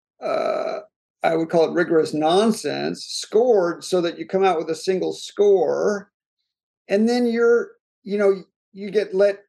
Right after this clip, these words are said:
in and out of various indexes based on that score. And these indexes are run by giant asset managers like BlackRock and State Street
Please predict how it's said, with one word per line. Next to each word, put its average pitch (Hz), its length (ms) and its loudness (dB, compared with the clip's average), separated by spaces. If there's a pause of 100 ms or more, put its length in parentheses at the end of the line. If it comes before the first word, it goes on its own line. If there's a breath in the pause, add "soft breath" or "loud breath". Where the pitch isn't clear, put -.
(160)
in 233 300 0
and 202 240 -6
out 196 260 2
of 160 180 -2
various 190 480 2
indexes 170 720 -2
based 143 420 -10
on 139 200 -6
that 135 320 -6
score. 151 840 0 (340 soft breath)
And 214 120 2
these 226 160 2
indexes 175 880 0 (320)
are 156 480 2
run 156 300 -2
by 143 200 0
giant 185 760 0 (840)
asset 156 480 2
managers 139 580 0
like 147 220 0
BlackRock 73 560 -2
and - 100 -14
State - 320 -12
Street 80 420 -4